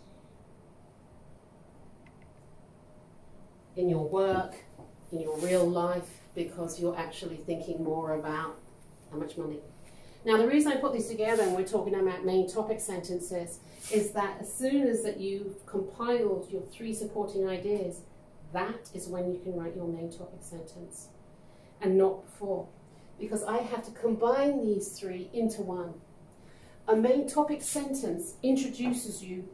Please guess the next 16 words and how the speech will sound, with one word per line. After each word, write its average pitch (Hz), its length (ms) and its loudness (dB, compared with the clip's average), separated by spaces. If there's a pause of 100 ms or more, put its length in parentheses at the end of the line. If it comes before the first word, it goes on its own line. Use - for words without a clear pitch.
(120)
to 226 280 0
a 208 40 2
paragraph. 180 920 -6 (540)
It 208 60 -4
explains 226 680 4
what 214 140 -4
the 185 80 -12
topic - 600 -6
of - 140 0
the - 60 -12
paragraph 175 680 -8
is, 165 240 -10
what 180 160 -8
the 175 60 -10
theme 175 440 -6
is. - 140 -14